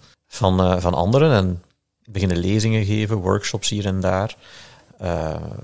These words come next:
eerst voor vrienden, dan een keer op een bedrijf ergens en dan mensen beginnen coachen. En op een bepaald moment ook met ouders in contact beginnen komen, van, ja, die met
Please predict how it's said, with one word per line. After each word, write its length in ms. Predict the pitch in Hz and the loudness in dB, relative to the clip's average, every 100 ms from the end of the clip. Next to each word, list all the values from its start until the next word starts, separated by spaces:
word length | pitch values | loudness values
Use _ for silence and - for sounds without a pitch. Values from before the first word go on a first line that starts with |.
| - | -8
eerst 220 | 98 95 | -4 -4
voor 160 | - 76 | -4 -2
vrienden, 480 | 82 110 110 107 | 0 2 4 4
dan 120 | 95 85 | 2 -2
een 80 | |
keer 200 | 85 67 | -4 -10
op 80 | - - | -12 -14
een 100 | 80 | -14
bedrijf 420 | 78 - 95 104 | -10 -2 0 2
ergens 540 | 107 107 104 101 - - | 0 -2 -4 -2 -4 -4
en 240 | 101 82 | -8 -6
dan 260 | 85 87 90 - - - - - _ _ _ _ _ | -4 -6 -8 -14 -20 -20 -20 -20 _ _ _ _ _
mensen 340 | - 101 95 | -2 0 2
beginnen 300 | 101 95 95 | 2 4 4
coachen. 720 | - 104 113 - 151 151 180 180 _ _ _ _ _ _ _ _ _ _ _ _ - | 6 6 6 4 2 2 0 -4 _ _ _ _ _ _ _ _ _ _ _ _ -6
En 40 | |
op 60 | - | 0
een 60 | 98 | 0
bepaald 280 | 92 98 113 | 4 4 4
moment 220 | 113 - | 2 0
ook 60 | |
met 140 | - - | -2 0
ouders 280 | 90 104 135 | 2 2 2
in 80 | |
contact 340 | 165 156 143 117 | 0 -4 -6 -4
beginnen 280 | 101 98 95 | -4 -4 -6
komen, 420 | - 87 82 87 | -8 -8 -8 -10
van, 360 | 90 85 85 101 | -10 -10 -10 -14
ja, 220 | - 90 120 | -10 -8 -6
die 280 | 101 92 - | -6 -6 -6
met 400 | 90 - - | -8 -8 -14